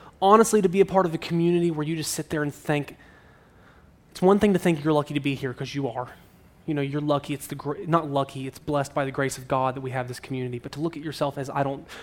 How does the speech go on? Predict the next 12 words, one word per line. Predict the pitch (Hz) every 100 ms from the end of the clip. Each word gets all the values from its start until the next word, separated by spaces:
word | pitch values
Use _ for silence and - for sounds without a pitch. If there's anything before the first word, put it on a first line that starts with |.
| -
provide | 151 139 143
anything," | 156 147 160 151 185 190 196 - - _ - - _ _ _ _ _ _ _ _ _ _ _ _ - _ _ _
reach | 160 165 165
out | 175 156
for | 156
help | 135 143 135
because | 139 135 127
you | 131
are |
precious | 123 - 127 - 117 -
and | - 143
invaluable. | 135 131 123 120 120 120 113